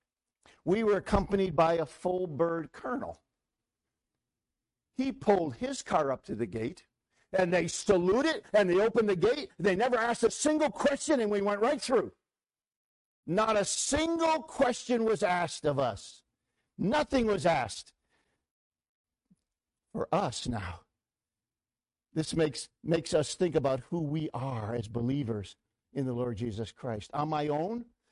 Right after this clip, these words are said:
on my own, I could not stand a chance of entering through that gate without someone at that, at that naval base. I could not, I didn't have a chance of getting through that gate if I didn't,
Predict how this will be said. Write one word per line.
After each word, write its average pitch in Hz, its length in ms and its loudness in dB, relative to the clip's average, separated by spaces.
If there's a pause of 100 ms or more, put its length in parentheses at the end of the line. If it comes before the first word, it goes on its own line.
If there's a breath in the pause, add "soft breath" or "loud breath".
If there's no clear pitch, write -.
on 165 160 -2
my 165 200 0
own, 226 280 -2 (320)
I 220 160 -2 (100)
could 233 320 -6
not 208 240 -4
stand 156 880 -4
a 127 60 -12
chance - 640 -6 (180 soft breath)
of 156 140 -2
entering 175 400 -2
through 175 280 -6
that 156 280 0
gate 156 260 0
without 127 320 -2
someone 110 440 -10 (1120)
at 131 120 -6
that, 127 140 -6 (140)
at 131 180 -6
that 131 140 -4
naval 127 320 -4
base. 104 300 -10 (200)
I 247 120 0
could 269 260 -4
not, 233 220 -4 (120)
I 277 100 0
didn't 269 160 -2
have 233 140 -2
a 214 80 2
chance - 540 -2
of 214 100 2
getting 180 240 0
through 190 220 -4
that 165 240 0
gate 156 280 -2 (500)
if 147 120 -4
I 156 100 0
didn't, 160 220 -4